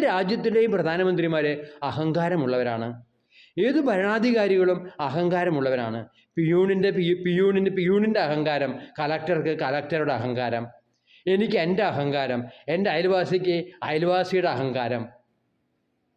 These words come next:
ഇപ്പം ഞാൻ എൻ്റെ അയൽവാസിയോട് കാറ് മാറ്റിയിടണമെന്ന് പറഞ്ഞിട്ട് അയാൾ കൂട്ടാക്കുന്നില്ല. എന്താ കാരണം? അത് അയാളുടെ അഹങ്കാരമാണ്, അല്ലാതെ വേറൊന്നുമല്ല. ഇപ്പം എന്നെ അനുസരിച്ചു എന്ന് പറയുമ്പോൾ അയാൾക്കതൊരു കുറച്ചിലാണ്. അയാൾ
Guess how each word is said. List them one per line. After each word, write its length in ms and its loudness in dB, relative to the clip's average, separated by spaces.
ഇപ്പം 220 0
ഞാൻ 220 0
എൻ്റെ 180 0
അയൽവാസിയോട് 640 2
കാറ് 320 0
മാറ്റിയിടണമെന്ന് 580 2
പറഞ്ഞിട്ട് 280 0
അയാൾ 180 0
കൂട്ടാക്കുന്നില്ല. 600 -2
എന്താ 200 -2
കാരണം? 320 -2
അത് 180 -4
അയാളുടെ 440 -2
അഹങ്കാരമാണ്, 720 -2
അല്ലാതെ 320 0
വേറൊന്നുമല്ല. 500 0
ഇപ്പം 180 0
എന്നെ 240 2
അനുസരിച്ചു 420 0
എന്ന് 160 0
പറയുമ്പോൾ 360 0
അയാൾക്കതൊരു 540 0
കുറച്ചിലാണ്. 560 -2
അയാൾ 140 0